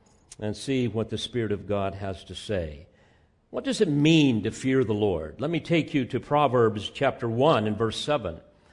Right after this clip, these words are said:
Very familiar passage. There we read, "The fear of the Lord is the beginning of knowledge." But then he adds this, "Fools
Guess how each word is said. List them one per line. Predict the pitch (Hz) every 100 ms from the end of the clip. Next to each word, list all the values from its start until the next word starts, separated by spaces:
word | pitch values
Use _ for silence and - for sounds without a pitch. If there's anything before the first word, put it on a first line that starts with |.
| _ -
Very | 98 127 143
familiar | 147 151 143 156 143
passage. | 131 131 131 127 147 143 - - _ - -
There | 117 156
we | 151 147
read, | 139 151 165 131
"The |
fear | 120 170 175
of | 165
the | 147
Lord | 143 156 180 196
is | 151 123
the | 123
beginning | 143 143 170 170
of | 151 123
knowledge." | 143 156 180 139 95 98 95 - - _ _ _ _ _ _ _ _ _ _
But | 113
then | 160
he | 160 139
adds | 139 104
this, | 135 101 - -
"Fools | - 165 160 170 175 170 143 - -